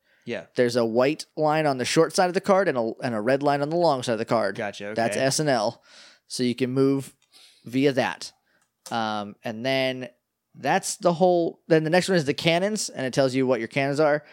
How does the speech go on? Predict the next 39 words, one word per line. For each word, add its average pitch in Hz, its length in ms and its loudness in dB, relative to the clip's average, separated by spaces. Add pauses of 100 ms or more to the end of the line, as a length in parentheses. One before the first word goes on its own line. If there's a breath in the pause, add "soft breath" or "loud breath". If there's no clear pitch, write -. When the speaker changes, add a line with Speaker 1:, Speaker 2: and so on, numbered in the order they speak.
(300 loud breath)
Speaker 2:
Um, 117 240 -2
so 113 120 -10
Speaker 1:
Three, 190 240 2
Speaker 2:
basically, 151 400 0
Speaker 1:
three, - 0 -
three. 127 720 -4 (440)
Speaker 2:
so 139 440 2 (120)
are 139 120 2
they 131 140 0
red 151 280 2
or 170 80 4
are 143 80 4
they 131 100 2
white? 113 300 -4
Speaker 1:
Two 190 160 -2
red, 190 240 2
one 185 240 -4
white. 143 380 -4
Speaker 2:
So 139 120 0
the 127 120 0
white 175 280 4
one, 226 200 -2
you 190 100 -2
can 165 120 -2
only 160 260 0
shoot 165 340 0 (180)
a 131 120 -2
short 175 280 0
length. 143 400 -6 (280)
The 107 80 -10
red 156 180 4
ones, 127 240 -2
you 120 80 -4
can 117 80 -6
shoot 127 220 -2
a 117 60 -6
long 185 260 0
length. 120 320 -2
Speaker 1:
Okay. 120 580 -8